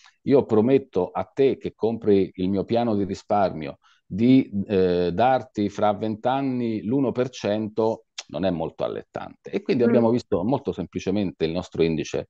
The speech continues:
Speaker 1: eh, performare con tassi bassi molto peggio. Guarda caso, adesso che i tassi sono in rialzo, invece il nostro indice è il migliore. Non credo che
Speaker 2: Sì,
Speaker 1: possa essere
Speaker 2: ma non è un
Speaker 1: un
Speaker 2: po'
Speaker 1: caso.
Speaker 2: tirato?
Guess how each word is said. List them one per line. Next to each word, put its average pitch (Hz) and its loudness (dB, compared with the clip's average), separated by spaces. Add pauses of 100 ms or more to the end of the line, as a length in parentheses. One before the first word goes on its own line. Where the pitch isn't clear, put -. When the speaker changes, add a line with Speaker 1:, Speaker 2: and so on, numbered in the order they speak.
(380)
Speaker 1:
eh, 98 -4
performare 98 4
con 87 -2
tassi 85 0
bassi 78 0
molto 80 -4
peggio. - -8
Guarda 120 4
caso, 151 2
adesso 98 0
che 104 -2
i 92 -4
tassi 117 0
sono 107 -2
in 113 0
rialzo, 104 2
invece 104 -4
il 113 2
nostro 95 0
indice 87 -2
è 80 2
il 80 -4
migliore. 71 -8 (380)
Non 92 4
credo 101 6
che 92 -2
Speaker 2:
Sì, - -12
Speaker 1:
possa 277 4
essere 233 4
Speaker 2:
ma 247 6
non 277 4
è 415 6
un 240 4
Speaker 1:
un - -2
Speaker 2:
po' 226 2
Speaker 1:
caso. - -4
Speaker 2:
tirato? 226 2